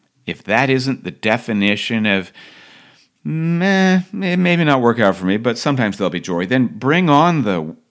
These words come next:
um, we're doomed. I can take it. I'm gonna take this life of mine, push it up against a brick wall outside a bar, and steal a kiss, because I expect the worst. And when it comes, I celebrate its arrival. I'm into adversity.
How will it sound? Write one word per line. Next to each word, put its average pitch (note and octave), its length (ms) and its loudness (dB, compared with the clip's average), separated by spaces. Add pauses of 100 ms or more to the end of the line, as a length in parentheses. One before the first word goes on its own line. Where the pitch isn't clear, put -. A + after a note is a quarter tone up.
(180)
um, D#2 440 -4
we're F2 140 -2
doomed. B1+ 560 -8 (600)
I C3+ 200 2
can E3+ 180 0
take C#3+ 300 -6
it. - 200 -12 (460)
I'm B2+ 140 0
gonna E3+ 160 0
take F3 240 -4
this C#3 180 -6
life D3+ 320 -2
of E3+ 80 -4
mine, G#2+ 400 -2 (320)
push E3+ 220 -2
it F3+ 80 -2
up F3+ 140 0
against D3+ 340 -2
a A#2+ 60 -4
brick C3 320 -2
wall A2 280 2
outside G#2 380 -2
a F2+ 60 -4
bar, F2 340 0
and A#2 120 -2
steal D3 280 -4
a D3+ 60 -6
kiss, D#3 560 -8 (420)
because C3 240 -2
I C3 120 0
expect B2+ 440 -6
the A2+ 60 -4
worst. D2 520 -10 (300)
And G#2 100 -6
when A2+ 80 0
it C3 120 -6
comes, F#3 460 -2 (120)
I C3+ 60 -6
celebrate C3 600 -2
its A#2+ 180 -6
arrival. A2+ 600 -4 (800)
I'm B2 140 -2
into D3 420 -2
adversity. D2+ 760 -10